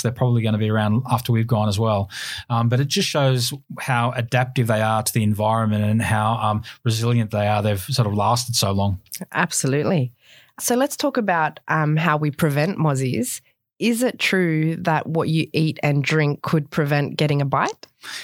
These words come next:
Speaker 1: Unfortunately, it's not. So it's one of the biggest myths that there are things that you can eat or drink that will stop mosquitoes biting you. And a whole range of food, everything from Vegemite and bananas and taking vitamin B, is sort of promoted as a way to stop mosquitoes biting you.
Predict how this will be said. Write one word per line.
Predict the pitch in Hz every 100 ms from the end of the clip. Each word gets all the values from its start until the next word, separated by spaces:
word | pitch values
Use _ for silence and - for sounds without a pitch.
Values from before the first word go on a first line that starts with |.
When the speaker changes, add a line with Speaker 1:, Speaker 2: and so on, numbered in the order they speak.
| - - -
Speaker 1:
Unfortunately, | 135 165 156 147 113
it's | 110 -
not. | 110 98
So | - 131
it's | 120
one | 151
of | 151
the | 120
biggest | 127 120 -
myths | 113 113 - -
that | 113 117
there | 113 110
are |
things | 110 139 131 123
that | 120
you | 117
can | 117 110 113
eat | 123 120
or | 113
drink | 117 107 104
that | 120
will | 113
stop | - - 123 127
mosquitoes | 107 - 110 110 104
biting | - 107 113 110
you. | 98 95 - - - 123
And | 117 117 117 123
a | 127
whole | 160
range | 123 117 123 117
of | 113
food, | 120 113
everything | 117 127 123 110
from | 113 104
Vegemite | 117 117 117 113 113
and | 104
bananas | 104 107 117 117 117 110
and | 107
taking | 104 110 107
vitamin | 104 107 104 104
B, | 98 113 110
is | 107
sort | - 107
of | -
promoted | 107 107 110 110
as | 101
a | 104
way | 104 107 107
to | -
stop | 117 - 120
mosquitoes | 120 - 107 101
biting | - 107 107 101
you. | 101